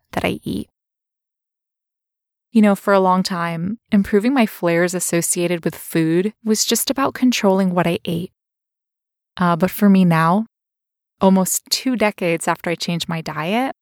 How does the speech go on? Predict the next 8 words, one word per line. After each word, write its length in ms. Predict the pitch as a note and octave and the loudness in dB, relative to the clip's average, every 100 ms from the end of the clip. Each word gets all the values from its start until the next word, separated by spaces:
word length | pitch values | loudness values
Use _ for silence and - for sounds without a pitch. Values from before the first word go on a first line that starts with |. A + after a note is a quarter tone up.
| _ _ _ _ _ | _ _ _ _ _
I've 400 | F3+ F3 - - | -2 0 -4 -14
come 220 | - G3 | -4 -2
to 100 | F#3+ | 0
realize 720 | E3 F3 G3+ G3 E3 E3 D#3+ | -2 -2 0 2 2 0 0
over 160 | D#3+ F#3 | -2 -2
the 100 | F3 | -6
years 600 | E3 D#3+ D#3+ E3 - - | -6 -4 -2 -2 -4 -4
that 400 | F3+ E3 E3 E3+ | -2 0 0 -2